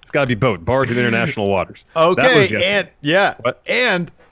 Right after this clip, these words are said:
Speaker 2: so to further bolster the idea that it could be on a boat, Larson, uh, today, WrestleVotes even, uh,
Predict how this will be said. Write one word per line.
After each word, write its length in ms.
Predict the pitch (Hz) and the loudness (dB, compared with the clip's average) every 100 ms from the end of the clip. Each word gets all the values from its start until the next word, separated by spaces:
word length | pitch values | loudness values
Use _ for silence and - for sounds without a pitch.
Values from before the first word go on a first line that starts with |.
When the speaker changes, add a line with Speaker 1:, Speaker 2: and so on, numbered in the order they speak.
| _ | _
Speaker 2:
so 600 | - - 190 165 147 143 - | -16 -6 -2 0 -2 -6 -6
to 200 | 160 131 | -4 -4
further 380 | - 185 165 | -6 -6 -6
bolster 460 | 143 165 285 - 170 | -6 -4 -4 -4 -4
the 140 | 135 | -2
idea 280 | 120 110 117 | -2 0 0
that 120 | 110 104 | 0 -2
it 60 | - | -2
could 200 | 127 98 | -4 -2
be 100 | 117 | -2
on 140 | 104 | -2
a 60 | 98 | -2
boat, 280 | 104 98 | -2 -2
Larson, 520 | 95 107 120 185 196 175 _ _ _ _ _ | -2 -2 0 0 -2 -6 _ _ _ _ _
uh, 420 | - 90 87 87 85 | -8 -6 -4 -4 -6
today, 600 | - 113 190 151 101 110 - - - | -4 0 0 0 -2 -8 -16 -20 -8
WrestleVotes 600 | 92 - 85 87 87 104 | -8 -8 -8 -8 -8 -8
even, 300 | 85 92 | -8 -8
uh, 100 | 92 | -8